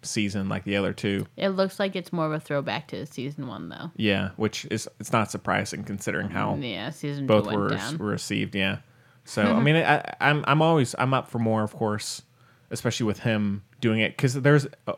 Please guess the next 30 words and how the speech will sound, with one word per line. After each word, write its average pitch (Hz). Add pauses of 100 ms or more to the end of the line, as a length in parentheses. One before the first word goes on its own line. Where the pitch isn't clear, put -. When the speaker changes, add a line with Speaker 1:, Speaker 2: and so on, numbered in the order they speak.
Speaker 1:
a 131
while 151
where 113
he 123
had 107
dropped 120
off, 110
and 180
he 107
Speaker 2:
Mm-hmm. -
Speaker 1:
came 107
back, 98
and 95 (220)
so -
it's 107
good. 110 (520)
I -
probably 120
wouldn't 98 (720)
have 104
much 101 (140)
interest 98
if 98
he 110
wasn't 98
at 82
least 98 (440)
involved 104
Speaker 2:
Involved, 156
Speaker 1:
somehow. 98